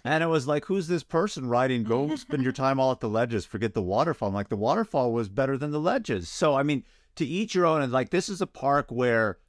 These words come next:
Speaker 1: do your research, and I gotta feel like locals probably know more than people that are writing, like, stuff on what to do, because I, maybe we followed that and we were led astray on what it is that we did, because the scenic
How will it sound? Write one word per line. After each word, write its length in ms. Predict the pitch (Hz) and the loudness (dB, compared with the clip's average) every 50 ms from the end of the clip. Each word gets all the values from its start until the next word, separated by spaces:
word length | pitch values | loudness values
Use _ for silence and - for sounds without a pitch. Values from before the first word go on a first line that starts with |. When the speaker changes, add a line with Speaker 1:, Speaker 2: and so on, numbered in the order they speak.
| _ - 104 | _ -14 -4
Speaker 1:
do 180 | 107 143 180 | -2 -2 0
your 180 | 196 180 170 143 | 2 2 0 0
research, 540 | 110 117 127 139 143 - 180 175 180 - - - | 2 0 -2 -2 -2 -2 -2 -2 -2 -4 -6 -4
and 140 | 113 113 117 | -2 -2 0
I 100 | 123 113 | -2 0
gotta 320 | 107 117 135 170 170 147 | 0 0 0 0 0 -2
feel 340 | - - - 131 131 139 127 | -4 -4 -2 0 0 2 2
like 360 | 110 104 98 95 95 - - _ _ - - | 4 2 4 2 2 -2 -4 _ _ -20 -14
locals 580 | - 90 92 104 120 139 151 - 180 165 147 - | -12 -8 0 0 2 2 2 0 0 -2 -2 -2
probably 560 | _ - - - 120 131 127 127 127 135 123 | _ -16 -4 0 0 0 2 2 0 0 2
know 220 | 113 110 117 120 110 | 2 2 0 0 0
more 340 | 101 98 101 107 113 120 | 0 0 0 2 0 0
than 160 | 117 107 98 87 | 0 0 -2 -2
people 320 | - - 123 117 - 117 104 | 0 -2 -2 0 0 -2 0
that 180 | 98 101 92 | 2 2 2
are 100 | 90 87 | 2 0
writing, 720 | 82 76 73 76 87 87 98 98 80 80 80 76 76 87 - | 0 -2 -4 -2 0 2 2 2 2 0 0 -2 -2 -4 -2
like, 220 | 98 87 78 - | -2 -2 -2 -4
stuff 300 | - - - 95 82 - | -6 -2 0 0 0 0
on 120 | 98 95 90 | 0 0 0
what 180 | 98 - - | 0 -2 -2
to 100 | - 95 | -6 -6
do, 240 | 85 98 104 127 147 | -2 0 0 0 0
because 360 | 135 131 107 - 104 92 85 | -2 -4 -4 0 -2 0 2
I, 80 | 98 98 | 0 0
maybe 340 | 95 101 110 120 113 120 113 | 0 0 0 0 0 -2 -2
we 220 | 92 107 117 117 | -2 0 -2 -2
followed 440 | 110 - 120 117 120 120 110 98 85 | -2 0 0 2 2 2 2 0 2
that 280 | 101 104 113 123 - | 2 2 2 2 0
and 120 | 85 101 98 | -2 -2 0
we 120 | 107 113 | 0 0
were 140 | 98 104 101 | 2 2 0
led 220 | 95 98 101 95 | 2 2 2 2
astray 600 | 95 90 - - - 92 95 95 98 98 95 92 - _ _ _ _ _ - | 0 -2 -6 -6 -4 -2 0 2 2 0 0 -2 -6 _ _ _ _ _ -2
on 200 | 107 101 92 90 | 0 0 0 0
what 200 | 92 107 110 104 | 2 0 2 2
it 120 | 101 95 | 0 0
is 160 | 98 98 85 | -2 -4 -2
that 140 | - 90 71 | -4 -4 -2
we 140 | 82 90 85 | -2 -4 -2
did, 300 | 76 95 98 101 95 82 | -2 0 0 0 -2 -2
because 420 | 92 90 - - 98 90 82 80 | -6 -8 -6 -2 -2 -2 -2 -2
the 120 | 78 87 80 | -8 -10 -10
scenic 500 | - - - 123 127 127 120 120 104 | -10 -6 -4 0 0 0 0 0 -4